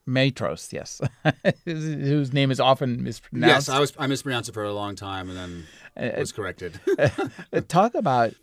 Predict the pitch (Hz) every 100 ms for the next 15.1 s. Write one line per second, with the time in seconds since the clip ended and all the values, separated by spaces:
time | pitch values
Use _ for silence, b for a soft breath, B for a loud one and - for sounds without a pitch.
0 | - 135 120 120 120 127 131 - 143 123
1 | - 139 131 147 147 170 - 120 131 117
2 | 151 147 110 73 85 87 87 - 123 127
3 | 135 - 135 131 - - - 113 110 113
4 | 90 101 101 98 98 98 101 - 135 120
5 | - - 113 135 - 214 262 156 135 170
6 | 160 127 117 117 95 90 - 160 - -
7 | 156 135 85 131 127 113 85 107 110 -
8 | 78 - - - 160 175 151 170 147 -
9 | 135 135 131 117 _ B B B B 175
10 | 254 233 180 165 165 - - _ - -
11 | - 156 156 135 123 131 139 139 143 143
12 | 135 117 113 110 117 113 107 104 - -
13 | 104 127 120 127 131 - 127 104 110 110
14 | 104 92 - - _ - - 117 101 95
15 | -